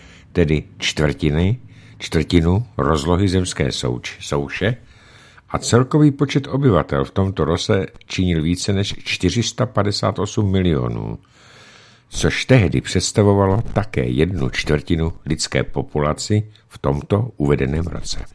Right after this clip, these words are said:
Zásluhou působení Britů v koloniích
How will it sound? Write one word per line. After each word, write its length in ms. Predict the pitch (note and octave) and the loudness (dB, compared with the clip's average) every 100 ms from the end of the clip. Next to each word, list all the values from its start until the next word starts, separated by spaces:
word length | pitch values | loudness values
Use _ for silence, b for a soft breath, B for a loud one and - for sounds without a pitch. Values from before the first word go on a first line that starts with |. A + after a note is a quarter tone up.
| - | -12
Zásluhou 460 | - F#2+ - D#3 E3 | 4 4 6 6 6
působení 580 | C3 D3+ D#3 C#3+ D3+ D3 | 4 0 4 6 6 6
Britů 320 | C3+ C#3 D3 | 4 6 4
v 80 | - | 2
koloniích 840 | - C#3 C3 E2 B1+ A#1 A1+ - | 4 6 6 4 2 -2 -6 -10